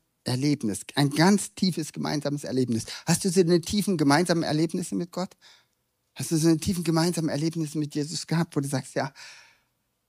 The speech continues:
das, das war so, ja, etwas, was mich total geprägt hat in meinem Ganzen, nicht bloß mein Denken verändert. Das hat mir ganz neu die Augen geöffnet über das Wesen Gottes.“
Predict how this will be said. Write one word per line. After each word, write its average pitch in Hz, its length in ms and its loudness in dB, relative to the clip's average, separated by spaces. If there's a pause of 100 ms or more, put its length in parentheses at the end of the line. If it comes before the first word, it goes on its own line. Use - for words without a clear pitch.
(140)
das, - 180 -2
das 156 200 0
war 151 200 0 (360)
so, 156 340 -6 (160)
ja, 131 240 -6
etwas, - 360 -2
was 139 240 -4
mich 156 180 2
total 165 480 4
geprägt 175 460 2
hat 127 120 -6
in 127 100 -4
meinem 127 400 -2
Ganzen, 175 400 2
nicht 123 160 0
bloß 135 140 2
mein 135 240 6
Denken 170 380 4
verändert. 92 520 0 (1600)
Das - 160 -6
hat 156 140 0
mir 170 120 6
ganz 175 300 2
neu 170 340 6 (420)
die 143 80 4
Augen 180 220 6
geöffnet 156 440 4
über 131 200 4
das 123 300 2
Wesen 170 360 6
Gottes.“ - 540 -4